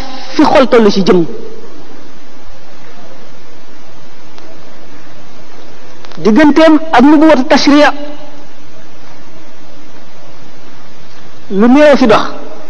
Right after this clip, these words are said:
Loolu tax wali mën ne bidayatuna lil awliya nihayatun, nihayatuna lil anbiya bidayatun. Waaye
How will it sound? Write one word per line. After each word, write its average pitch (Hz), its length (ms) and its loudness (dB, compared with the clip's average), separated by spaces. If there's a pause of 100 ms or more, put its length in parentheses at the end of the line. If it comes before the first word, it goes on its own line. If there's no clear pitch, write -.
(1400)
Loolu 220 200 4
tax 262 120 4
wali 302 260 6
mën 302 120 6
ne 302 100 6
bidayatuna 269 640 4
lil 269 140 6
awliya 254 380 6
nihayatun, 254 580 6 (100)
nihayatuna 233 500 4
lil 226 120 2
anbiya 208 420 6
bidayatun. 175 480 4 (2500)
Waaye 302 300 6